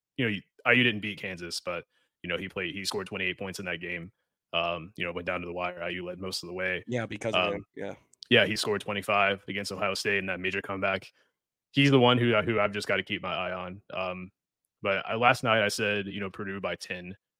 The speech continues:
Speaker 1: and I s-, I still feel comfortable saying that. However, your prediction would not surprise me one <laughs> bit, just because of the emotional aspect and the, the rivalry aspect. And, you know, I, I, I've been to several Purdue Indiana games at Mackey, and they, you know, Indiana draws a decent crowd.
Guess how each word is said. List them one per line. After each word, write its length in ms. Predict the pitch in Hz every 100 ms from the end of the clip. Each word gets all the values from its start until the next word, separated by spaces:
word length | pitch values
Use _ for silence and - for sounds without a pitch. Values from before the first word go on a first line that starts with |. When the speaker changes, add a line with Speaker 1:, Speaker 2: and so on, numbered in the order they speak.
| _ _ _ -
Speaker 1:
and 300 | 92 90 87
I 40 |
s-, 240 | 95 - -
I 60 | 101
still 240 | - 139 127
feel 180 | 127
comfortable 400 | 113 113 113 98
saying 260 | 90 98 104
that. 240 | 110 113 95 -
However, 540 | 104 110 107 107 104 - _ _ _ _ _
your 220 | 117 117
prediction 460 | 135 123 107 117 107
would 120 | 107
not 160 | 104 104
surprise 360 | 104 104 101
me 60 | 98
one 200 | 92 90 -
<laughs> 120 | -
bit, 180 | 110 - _ _ _
just 200 | 143 135
because 320 | 131 127 120
of 60 | 113
the 100 | 107
emotional 420 | 101 107 113 104
aspect 460 | 98 95 110 92 -
and 180 | 98
the, 220 | 92 90 92 _ _ -
the 80 | 98
rivalry 480 | 95 95 92 92
aspect. 440 | 90 92 98 92 -
And, 240 | 90 90 - _ _ _ -
you 80 |
know, 60 | 127
I, 360 | 104 - 120 120
I, 60 | 110
I've 140 | 123
been 140 | 117 123
to 60 |
several 340 | 104 110 110 98
Purdue 220 | 107 95
Indiana 300 | 95 98 95
games 300 | 95 95 92
at 100 | 92
Mackey, 340 | 90 95 - 87
and 160 | 92 98
they, 220 | 98 95 95 _ _ _
you 80 | 87
know, 60 | 90
Indiana 300 | 98 104 98
draws 280 | 98 107
a 20 | 95
decent 260 | 101 98
crowd. 280 | - 92 117